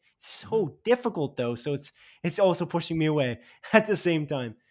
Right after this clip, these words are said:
Speaker 1: But I just,
Speaker 2: Yeah.
Speaker 1: uh, yeah, I, I do want, I, I'm curious. I'm curious how many episodes there are gonna be, and I, I might, I might check it out. It's not something that I'm ruling out for sure. It, it does
Speaker 2: Yeah.
Speaker 1: look really good. That trailer was good, too. Like, Wayne
Speaker 2: I
Speaker 1: Brady,
Speaker 2: agree.
Speaker 1: Brady seems like a great choice for,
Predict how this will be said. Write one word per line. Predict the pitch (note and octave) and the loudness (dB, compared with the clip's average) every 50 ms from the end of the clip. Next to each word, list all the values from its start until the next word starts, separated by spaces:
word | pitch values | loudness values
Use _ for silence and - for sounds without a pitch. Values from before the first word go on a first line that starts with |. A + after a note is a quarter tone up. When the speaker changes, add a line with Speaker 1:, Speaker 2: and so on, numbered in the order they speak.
| _ _ | _ _
Speaker 1:
But | - D#3+ | 0 2
I | E3+ | 2
just, | D#3+ F3+ - F#2+ F2 | 2 2 0 0 2
Speaker 2:
Yeah. | |
Speaker 1:
uh, | F3+ F3+ F3 F3 E3+ | 2 4 4 4 4
yeah, | E3+ F3+ G3 E3+ D3 | 2 2 2 4 4
I, | C#3+ C#3+ - D3 | 2 2 0 -2
I | D3+ | -4
do | C#3 C#3+ F3+ F3 | -2 -2 -2 -2
want, | E3 F3 E3+ A#2 G#2+ | 0 -2 -4 -4 -6
I, | D3 D#3+ B2+ A2 | -8 -10 -10 -8
I'm | - G3+ G3 F#3 | -6 -6 -6 -6
curious. | F#3+ - G3 E3+ A#2 F#2 - - - - | -4 -2 -2 -2 -2 -6 -10 -16 -12 -12
I'm | C#3 | -12
curious | - - F3 F3+ F3+ E3 - | -8 -4 -2 -2 -2 -2 -2
how | E3+ | -2
many | E3 D#3 | 0 -2
episodes | D3+ D3 - - D#3+ D3+ B2+ | -2 -4 -4 -6 -8 -6 -4
there | C#3 C#3 | -2 -2
are | C3 B2+ | -2 -2
gonna | A#2 B2+ A#2+ G#2 | -4 -6 -6 -6
be, | A2+ C3 D3+ D#3+ | -6 -6 -4 -4
and | C#3+ A#2+ A#2 - - | -4 -6 -6 -8 -12
I, | A2 A2 - A#2 | -16 -16 -12 -10
I | A#2 | -8
might, | A#2 A#2+ A#2+ A#2+ _ - | -8 -8 -8 -10 _ -14
I | B2 D3 | -12 -12
might | F3+ A3+ A3 | -10 -12 -10
check | - G#3+ G#3 | -8 -8 -8
it | - F3+ | -6 -8
out. | B2+ F#2+ - | -8 -8 -12
It's | G#2+ - - - | -18 -20 -16 -12
not | C3 B2 B2 - | -10 -10 -10 -10
something | - B2 G#2+ A2+ G#2+ G2+ | -12 -14 -12 -12 -12 -10
that | G2 F#2+ | -10 -10
I'm | F#2+ F#2 F#2 | -10 -10 -10
ruling | F#2+ G2 F#2+ F#2 F#2 F2+ | -12 -12 -12 -12 -12 -12
out | E2+ E2+ | -14 -16
for | _ - D#2+ | _ -20 -20
sure. | - F#2 F2 F2 - | -18 -18 -20 -20 -20
It, | F#2+ F#2+ _ _ | -20 -20 _ _
it | - A2 G#2 | -20 -16 -10
does | G2+ A#2+ A#2+ | -8 -8 -8
Speaker 2:
Yeah. | G2 F#2+ G#2+ | -8 -8 -12
Speaker 1:
look | G#2+ G2+ - _ | -12 -12 -14 _
really | G2 G2 F#2+ - | -16 -16 -16 -14
good. | - G2 F#2 - _ _ _ | -14 -14 -14 -14 _ _ _
That | - D3+ D#3+ - | -6 -6 -6 -6
trailer | - - D3+ D3 C3 A2+ | -8 -6 -6 -4 -4 -6
was | G#2 G#2+ G2 | -8 -10 -12
good, | - A#2 A#2 G2+ - | -10 -10 -10 -10 -12
too. | - - A#2+ G#2+ | -12 -10 -10 -10
Like, | F#2+ F#2 F2+ - _ _ _ _ _ _ _ | -10 -10 -12 -14 _ _ _ _ _ _ _
Wayne | B2+ C#3 C#3 B2+ | -6 -6 -4 -2
Speaker 2:
I | C3 D3+ | 0 0
Speaker 1:
Brady, | |
Speaker 2:
agree. | E3 C3+ C#3+ C#3+ C3+ A2+ G2 | 0 2 2 2 2 0 -2
Speaker 1:
Brady | A#2+ B2 B2+ B2 A#2 | -4 -4 -4 -4 -6
seems | - - C3+ B2 A2 G#2+ | -6 -8 -10 -10 -8 -8
like | A2+ G#2 - | -10 -10 -10
a | G2+ F#2+ | -12 -14
great | - _ - G#2+ G#2 G#2 G2+ - _ _ _ _ _ _ _ - | -14 _ -10 -10 -10 -10 -12 -14 _ _ _ _ _ _ _ -20
choice | - - - C#3+ C3+ A2 F#2 - | -12 -6 -4 -4 -4 -4 -6 -10
for, | - - _ G2+ G2 F#2+ F#2 F#2 | -16 -18 _ -14 -14 -14 -14 -16